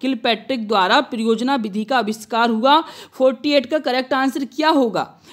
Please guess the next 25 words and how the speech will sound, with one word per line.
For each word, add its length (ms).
फ़ोर्टी 360
एट 160
का 120
यहाँ 300
पर 120
करेक्ट 360
आंसर 300
होगा 280
ऑप्शन 480
ए 160
होगा, 440
उन्नीस 520
सौ 80
अठारह 560
में 180
किलपैट्रिक 720
द्वारा 340
परियोजना 640
विधि 300
का 140
आविष्कार 640
किया 360
गया, 320
ठीक 180
है। 140